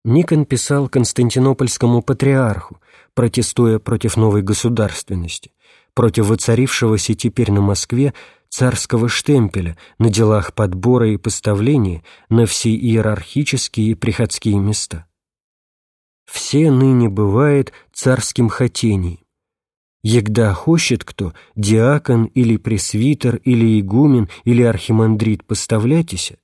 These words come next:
тогда пишет челобитную царскому величеству и просит повеления, чтобы херотонисали его митрополит или архиепископ. И царским повелением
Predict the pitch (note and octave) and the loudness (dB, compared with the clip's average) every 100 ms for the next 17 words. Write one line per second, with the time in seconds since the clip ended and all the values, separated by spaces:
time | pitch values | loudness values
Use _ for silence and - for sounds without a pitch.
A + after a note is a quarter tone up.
0 | _ _ _ _ _ - G#2 G#2+ E3 D#3+ | _ _ _ _ _ -2 0 2 2 0
1 | D#3 C#3 - - A#2 G#2+ G2 D#3 C#3+ C3+ | -2 -2 -4 0 2 2 0 -2 2 2
2 | C3+ - C3 B2+ - C3 B2 B2+ C#3+ A#2+ | 2 0 -2 -2 -2 0 2 2 2 0
3 | F#2+ F#2+ - - - _ _ _ _ B2+ | -2 -6 -10 -14 -18 _ _ _ _ 0
4 | A#2+ B2+ A#2 A#2+ - A#2 G#2+ A#2+ E3+ C3+ | 2 2 2 0 -2 0 2 2 2 2
5 | F2+ E2 _ _ _ - A#2+ A#2 A2+ C3 | -2 -10 _ _ _ -2 0 2 2 2
6 | A#2+ - A#2 A2+ - D#3+ D#3+ C#3+ C3+ B2 | 0 2 2 2 0 2 2 2 2 0
7 | A2 - - B2 - A2+ - A2 C#3 D#3+ | -2 -8 0 0 2 -2 0 0 2 0
8 | - B2 A#2+ C3 B2+ - B2 A#2+ - G#2+ | -2 0 2 2 0 -2 -2 -4 -4 -6
9 | F2+ - - _ _ _ _ _ _ _ | -6 -14 -20 _ _ _ _ _ _ _
10 | _ - B2 - B2+ G#2+ - A2+ G#2+ A2 | _ -2 -2 2 0 0 -2 0 2 0
11 | G#2 G#2+ D#3 D#3+ C#3+ | 2 2 4 4 2